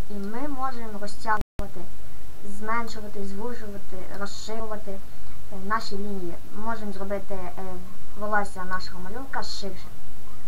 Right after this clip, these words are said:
А може і навіть красивіше. І ось що у нас, що у нас вийшло. Тепер нажимаємо на, е, Deselect, е, волшебна паличка,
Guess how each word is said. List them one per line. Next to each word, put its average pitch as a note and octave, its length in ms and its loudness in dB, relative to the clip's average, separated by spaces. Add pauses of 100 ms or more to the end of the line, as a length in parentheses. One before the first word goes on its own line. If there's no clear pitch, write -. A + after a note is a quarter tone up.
(440)
А F#3+ 100 0
може A#3+ 420 0
і A#3 40 2
навіть G3+ 320 0 (760)
красивіше. G3 500 0 (2250)
І G#3 240 0 (100)
ось D4+ 340 2
що - 240 -2
у G3+ 80 2
нас, A3 280 0 (440)
що G#3+ 140 0
у G3+ 60 -2
нас A3 240 0
вийшло. E3+ 300 0 (680)
Тепер D4+ 160 0
нажимаємо A3 520 0
на, F#3+ 320 0
е, F3 40 0
Deselect, G3 800 0 (1120)
е, G3+ 40 0 (420)
волшебна G3 720 0
паличка, G3+ 420 -2